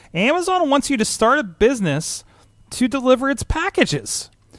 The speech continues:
Um, according to this, uh, if you have ten thousand dollars and want to be your own boss, Amazon has a deal for you,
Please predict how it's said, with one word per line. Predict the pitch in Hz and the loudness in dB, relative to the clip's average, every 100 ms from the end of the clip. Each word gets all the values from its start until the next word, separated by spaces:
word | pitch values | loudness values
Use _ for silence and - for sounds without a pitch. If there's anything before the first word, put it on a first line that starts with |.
| - _ - - | -20 _ -14 0
Um, | 151 156 160 | 4 4 4
according | 170 - 214 233 | 0 2 4 4
to | 220 | 4
this, | 185 165 190 - | 4 2 0 -2
uh, | 156 151 156 | 2 2 2
if | 165 160 | 0 0
you | 202 233 | 2 2
have | 190 165 | 2 0
ten | - 269 | 0 2
thousand | 294 294 262 226 | 4 4 4 4
dollars | 202 262 254 196 185 | 4 6 6 6 4
and | 170 | 2
want | 214 | 2
to | 226 | 0
be | 226 | -2
your | 220 175 | 0 4
own | 214 240 | 4 4
boss, | 156 220 254 185 - | 2 4 4 2 -2
Amazon | 180 240 285 247 226 | -6 -4 -4 -2 0
has | 196 214 | 2 2
a | 185 | 2
deal | 160 190 190 | 0 -2 0
for | - 143 | -2 0
you, | 143 143 143 | 2 2 2